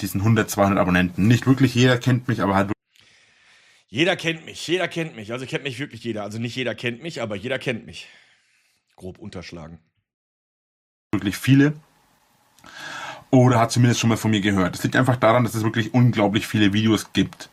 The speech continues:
Speaker 1: gegen mich oder auch
Speaker 2: Ja, dann überleg mal, warum.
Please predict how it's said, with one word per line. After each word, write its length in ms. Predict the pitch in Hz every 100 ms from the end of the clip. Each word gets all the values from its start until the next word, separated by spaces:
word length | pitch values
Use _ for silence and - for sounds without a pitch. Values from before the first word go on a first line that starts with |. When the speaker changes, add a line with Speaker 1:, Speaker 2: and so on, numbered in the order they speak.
| _
Speaker 1:
gegen 280 | - 110 123
mich 280 | 120 117 -
oder 220 | 113 107
auch 140 | 107 - - _
Speaker 2:
Ja, 180 | 139 143
dann 400 | 117 139 131 113 _ _ _ _
überleg 540 | - 143 131 127 135 113
mal, 240 | 135 127
warum. 500 | 123 110 120 101 80